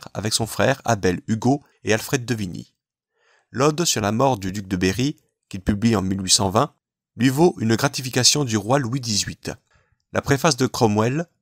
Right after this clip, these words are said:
fait de lui, en mille huit cent vingt-sept, le chef de file de l'école romantique en France. L'Année terrible, publiée en mille huit cent soixante-douze,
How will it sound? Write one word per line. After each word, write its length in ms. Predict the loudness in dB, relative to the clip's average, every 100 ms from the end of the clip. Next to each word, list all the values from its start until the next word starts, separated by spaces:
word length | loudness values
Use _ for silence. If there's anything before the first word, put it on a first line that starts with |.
| _ _
fait 180 | -6 0
de 120 | 2
lui, 260 | 2 0 -2
en 80 | -4
mille 160 | -2
huit 80 | -2
cent 120 | -4
vingt-sept, 460 | -2 0 0 0 -4 -20 _ _ -2
le 60 |
chef 240 | 0 2 -2
de 80 |
file 440 | -8 -4 -2 -2 -4 _ -4
de 120 | 0
l'école 260 | 2 2
romantique 580 | 4 2 0 -2 -4 -4 -12 -6
en 100 | -6
France. 520 | -4 -2 0 0 -2 _ _ _ _ _ _
L'Année 240 | -2 0 2
terrible, 500 | 2 2 0 -2 -6 _ _ _ _ -10
publiée 440 | -4 0 2 2 0
en 40 |
mille 160 | -4 -4
huit 80 | -4
cent 140 | -4
soixante-douze, 640 | -4 -4 -4 -4 -2 -4